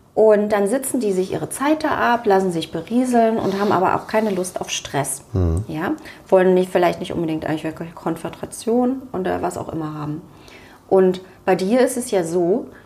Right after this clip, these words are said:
Speaker 1: bei dir ist dein, dein Seminar ist ja schon sehr, hm,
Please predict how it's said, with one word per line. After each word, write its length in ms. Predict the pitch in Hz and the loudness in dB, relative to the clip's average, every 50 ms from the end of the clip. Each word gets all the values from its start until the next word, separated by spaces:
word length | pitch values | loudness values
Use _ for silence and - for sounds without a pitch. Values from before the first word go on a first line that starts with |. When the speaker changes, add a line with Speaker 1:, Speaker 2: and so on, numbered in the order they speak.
| - - - - | -20 -20 -12 -6
Speaker 1:
bei 80 | - 180 | -4 -2
dir 180 | 175 190 208 214 | 2 4 4 4
ist 120 | 214 208 | 4 2
dein, 200 | 190 190 190 185 185 - | 2 2 2 -2 -2 -2
dein 160 | 185 185 190 | 0 0 0
Seminar 560 | 190 196 196 190 185 180 175 170 175 202 - - | 0 0 0 2 2 2 0 -2 -2 -2 -4 -4
ist 120 | 196 - | -4 -4
ja 80 | 196 185 | -4 -4
schon 400 | - - - 196 202 202 196 196 196 - - - - - | -4 -4 -4 -2 0 0 -2 -4 -8 -14 -20 -20 -12 -8
sehr, 580 | 165 165 180 175 180 175 175 175 180 180 180 - - - - - - - - - - - - - | -2 2 2 4 6 6 4 4 2 0 -6 -12 -20 -20 -20 -20 -20 -20 -20 -20 -20 -20 -20 -10
hm, 200 | - 175 170 170 | -6 -6 -6 -6